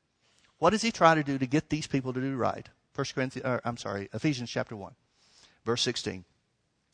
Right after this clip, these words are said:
Paul said, "I cease not to give thanks for you, making mention of you in my prayers, that the God of our Lord Jesus Christ, the Father of glory, may give unto you the spirit of wisdom and revelation in the knowledge of him,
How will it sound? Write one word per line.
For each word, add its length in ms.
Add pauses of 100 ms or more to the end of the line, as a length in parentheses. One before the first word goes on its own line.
(120)
Paul 200
said, 180
"I 80
cease 320
not 200
to 40
give 160
thanks 260
for 160
you, 140
making 320
mention 260
of 120
you 140
in 100
my 120
prayers, 520 (420)
that 160
the 80
God 260
of 80
our 120
Lord 180
Jesus 380
Christ, 400
the 80
Father 400
of 100
glory, 280
may 160
give 260
unto 200
you 220
the 80
spirit 400
of 140
wisdom 360 (460)
and 160
revelation 540
in 100
the 80
knowledge 320
of 140
him, 240